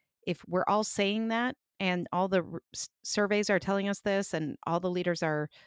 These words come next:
remarking on it, but not necessarily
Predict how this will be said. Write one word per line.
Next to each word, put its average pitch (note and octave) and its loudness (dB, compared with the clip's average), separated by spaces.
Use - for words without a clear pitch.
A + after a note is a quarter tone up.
remarking F3+ 2
on F3 2
it, F3+ -4
but E3 0
not F3 2
necessarily D#3+ 0